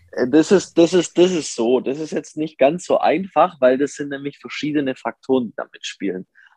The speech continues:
Also man kann sich das so vorstellen, wir haben natürlich verschiedene Einkaufsquellen und die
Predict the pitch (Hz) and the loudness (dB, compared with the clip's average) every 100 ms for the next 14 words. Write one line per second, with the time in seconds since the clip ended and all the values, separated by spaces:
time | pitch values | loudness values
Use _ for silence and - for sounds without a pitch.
0 | - 120 135 143 - 123 120 139 143 147 | -2 2 4 2 0 -2 0 0 0 0
1 | 139 135 - - _ _ - 117 156 - | 2 2 0 -14 _ _ -8 -2 -2 0
2 | 165 170 - 156 165 175 180 _ _ _ | 0 0 0 0 0 -4 -12 _ _ _
3 | _ - _ _ - 120 143 143 131 139 | _ -20 _ _ -4 -2 0 0 0 0
4 | 123 - 113 131 127 120 107 107 147 165 | 0 -4 -4 0 2 2 2 0 0 -2
5 | 165 - - 147 170 175 120 113 107 110 | -2 -6 -2 2 2 2 -4 -6 -4 0
6 | 113 | 0